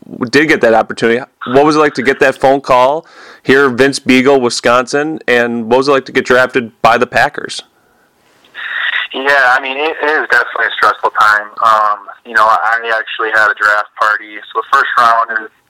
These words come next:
Speaker 2: I think, it's, I believe it's on Friday. Or Thur-, Thursday, excuse me. So the first night is, is a first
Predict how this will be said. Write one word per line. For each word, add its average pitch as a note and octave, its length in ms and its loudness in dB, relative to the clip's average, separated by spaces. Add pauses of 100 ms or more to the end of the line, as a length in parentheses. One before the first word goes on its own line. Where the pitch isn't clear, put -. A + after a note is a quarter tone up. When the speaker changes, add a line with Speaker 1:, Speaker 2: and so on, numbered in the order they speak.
(100)
Speaker 2:
I A2+ 60 -4
think, B2 120 -4
it's, G#2+ 160 0
I A2 60 0
believe A#2+ 220 -4
it's G#2 100 -2
on G2 100 -2 (280)
Friday. G2 460 0 (720)
Or C3 200 0
Thur-, B2+ 220 0
Thursday, B2 360 -2
excuse G#2+ 320 -8
me. G#2 160 -10
So A#2 80 0
the A2 100 -2 (300)
first C#3 240 0
night A#2 320 0
is, A2 200 -2
is A2+ 140 -18
a G#2+ 100 -4 (100)
first A#2 140 2